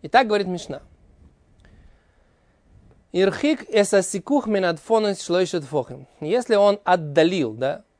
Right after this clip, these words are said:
схах, сикух, минадфонес, от стен, шлойшет фохим, три тефаха, псула, сука будет некошерная. Байс, дом, шенифхас, у которого разобрали крышу, висик их альгабов, и положил туда схах сверху. Им ешь минакойса ли сикух, если есть от стены до схаха,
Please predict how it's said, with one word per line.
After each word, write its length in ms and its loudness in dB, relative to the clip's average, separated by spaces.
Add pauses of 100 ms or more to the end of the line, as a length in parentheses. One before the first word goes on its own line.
(400)
схах, 600 0
сикух, 480 -6
минадфонес, 560 -4
от 120 -4
стен, 340 -8
шлойшет 380 -6
фохим, 220 -12
три 140 -6
тефаха, 340 -10
псула, 300 -4
сука 220 -6
будет 180 -2
некошерная. 600 -8 (960)
Байс, 520 6
дом, 460 0
шенифхас, 680 -6
у 60 -16
которого 580 0
разобрали 500 0
крышу, 360 -4
висик 420 -12
их 140 -8
альгабов, 580 0
и 80 -18
положил 340 -4
туда 220 -6
схах 320 -6
сверху. 460 -6 (440)
Им 100 -6
ешь 240 -2
минакойса 540 -2
ли 120 -2
сикух, 360 -10
если 300 -6
есть 360 -4
от 180 -4
стены 480 -6
до 340 0
схаха, 540 -2